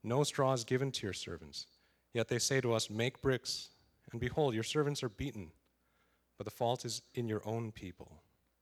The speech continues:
But he said, 'You are idle, you are idle. That is why you say, "Let us go and sacrifice to the Lord." Go now and work.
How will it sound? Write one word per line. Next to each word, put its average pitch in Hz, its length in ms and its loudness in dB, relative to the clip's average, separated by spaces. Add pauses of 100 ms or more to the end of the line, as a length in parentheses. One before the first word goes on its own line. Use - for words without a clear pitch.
(280)
But 98 100 -6
he 139 120 -4
said, 95 280 -2
'You 117 180 2
are 113 180 4
idle, 104 460 -4 (380)
you 101 100 -6
are 87 160 -4
idle. 92 420 -4 (840)
That 120 200 4
is 127 140 0
why 104 120 2
you 95 80 0
say, 92 180 -2
"Let 90 160 -4
us 87 100 -4
go 92 180 -2
and 87 120 -4
sacrifice 85 540 -6
to - 120 -12
the 78 100 -12
Lord." 78 360 -12 (760)
Go 113 160 4
now 131 220 4
and 110 120 -2
work. 101 340 0